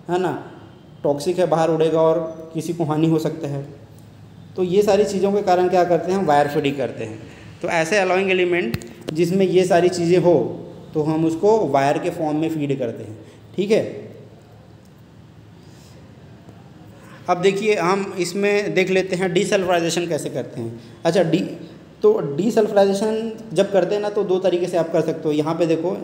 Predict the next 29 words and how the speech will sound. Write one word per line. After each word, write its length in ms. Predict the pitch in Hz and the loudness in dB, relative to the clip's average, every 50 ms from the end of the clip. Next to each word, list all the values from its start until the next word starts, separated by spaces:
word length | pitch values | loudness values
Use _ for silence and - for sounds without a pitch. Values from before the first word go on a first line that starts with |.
| - - 156 | -8 -6 -4
मैंने 220 | 151 156 156 170 | -4 -2 0 0
आपको 200 | 165 165 165 165 | 0 0 0 0
बताया 280 | 160 160 160 165 165 165 | 0 2 2 2 0 0
था 60 | 220 | -2
ना 80 | 226 226 | -4 -4
कि 100 | 220 202 | -4 -4
injection 440 | 180 170 160 160 165 160 165 208 196 | -2 0 2 2 0 0 0 -2 0
lancing 400 | 190 180 175 170 - - 185 170 | 0 0 0 0 -2 -4 -2 0
करते 240 | 165 143 - - 156 | -2 -2 -2 -2 -2
हैं, 80 | 160 | -2
Injection 420 | 160 151 160 156 - - 180 170 170 - - - - - - - 170 | 0 0 -2 -2 -2 -4 -4 -4 -4 -8 -12 -16 -18 -18 -10 -2 2
ये 60 | 170 | 2
ऐसे 180 | 170 170 190 190 | 2 4 2 2
lens 300 | 180 170 170 175 175 175 | 2 4 4 4 2 2
होता 200 | 156 - - 131 | 0 0 0 -2
है। 360 | 120 117 117 117 117 - - - - - - - - - - - - - - - - - - - - - | -2 -4 -6 -8 -12 -14 -16 -18 -20 -20 -20 -20 -20 -20 -20 -20 -20 -20 -20 -20 -20 -20 -20 -20 -16 -12
वायर, 580 | 143 143 143 143 143 151 151 151 160 170 175 156 156 156 160 | -10 -10 -10 -10 -4 0 2 2 2 2 0 -2 -4 -4 -2
वायर 200 | 156 156 180 220 | -2 0 0 0
फीडिंग 280 | - 226 196 220 220 | 0 0 0 0 0
को 80 | 214 220 | 0 -2
तो 100 | 214 214 | -2 -2
मैंने 180 | 214 214 214 208 | -2 -2 -2 -2
आपको 200 | 202 208 - 220 | -2 -2 -2 -2
बता 240 | 208 214 208 202 196 | 0 2 2 2 2
दिया 140 | 196 196 185 | 0 0 0
क्या 140 | - 160 180 | 0 0 0
reason 260 | 175 185 175 180 180 175 | 0 0 0 0 0 0
होता 200 | 151 - - 143 | -2 -2 -4 -6
है। 200 | 143 160 160 | -6 -6 -8